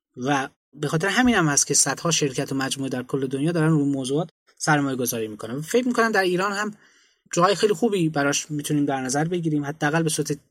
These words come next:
تستی هم شده، الگوریتم‌هایی می‌تونن طراحی بشن و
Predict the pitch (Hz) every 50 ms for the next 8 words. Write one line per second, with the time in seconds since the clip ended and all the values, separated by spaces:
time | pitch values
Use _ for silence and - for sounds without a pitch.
0 | _ _ _ _ _ _ _ - - 160 147 - - - 202 202 170 165 151 143
1 | - 147 131 143 156 170 190 185 - _ _ - 139 143 135 135 139 131 123 -
2 | 156 160 170 180 180 175 185 190 160 - - 147 135 127 123 117 110 110 - _
3 | - - 123 123 120 127 117 123 156 160 185 170 - 160 151 147 143 - _ _
4 | _ _ 165 131 131 127 120 117 113 113 120